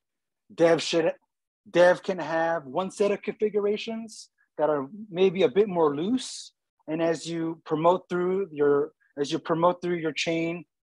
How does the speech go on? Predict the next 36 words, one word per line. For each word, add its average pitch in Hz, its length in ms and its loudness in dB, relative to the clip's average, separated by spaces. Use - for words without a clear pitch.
uh, 147 240 4
until 156 240 -2
you 151 120 -6
get 165 160 0
to 147 120 -8
production, 156 680 2
you 151 80 -12
can 165 220 0
make 165 260 2
your, 160 400 4
uh, 143 140 0
policies 180 440 -2
tighter 160 340 -2
and 143 120 -8
tighter. 147 380 -2
So 214 100 -10
you 220 80 -6
can 220 180 0
mix 208 220 2
and 147 140 -2
match, 151 440 0
but 156 120 0
the 160 120 -6
idea 170 340 0
here 151 500 0
is 143 100 -4
that 143 140 4
you 156 120 -6
could 151 200 0
write 170 240 2
policy 170 360 -2
once 147 340 0
and 151 100 -4
apply 147 300 -2
them 135 180 0
everywhere. 131 420 -6